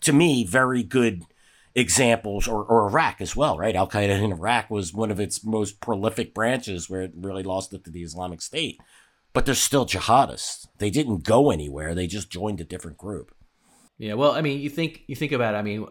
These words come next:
Speaker 2: that's another one of those places where we have to do a separate episode is on Southeast Asia, you know,
Speaker 1: Yeah.
Speaker 2: definitely, 'cause I did, I've done some reporting on how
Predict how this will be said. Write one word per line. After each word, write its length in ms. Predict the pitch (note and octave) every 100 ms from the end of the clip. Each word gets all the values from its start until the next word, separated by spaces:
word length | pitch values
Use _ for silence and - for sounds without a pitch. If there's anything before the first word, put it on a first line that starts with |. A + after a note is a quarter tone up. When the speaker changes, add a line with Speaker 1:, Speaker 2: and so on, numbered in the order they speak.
| -
Speaker 2:
that's 240 | C#3 B2+
another 240 | A#2 A2 G2+
one 100 | G2
of 60 |
those 80 | F2+
places 360 | G2+ E2+ - - -
where 100 | F#2+
we 60 |
have 100 | F2+
to 80 | -
do 120 | G2
a 40 | E2
separate 300 | G#2 F2+ D#2+
episode 300 | - F#2+ D#2
is 100 | D#2+
on 120 | D2
Southeast 460 | - D#2+ - D#2 D#2+
Asia, 320 | D#2+ C#2 C2+
you 140 | C#2
know, 100 | C#2
Speaker 1:
Yeah. 140 | C#2+ F2
Speaker 2:
definitely, 240 | - D2+
'cause 80 | D#2+
I 60 | F2+
did, 240 | G2+ F2
I've 80 | A2
done 140 | A2+
some 280 | G#2+ A#2+ G#2+
reporting 440 | G2 - F#2+ F2 E2+
on 100 | E2
how 440 | F2 E2+ D#2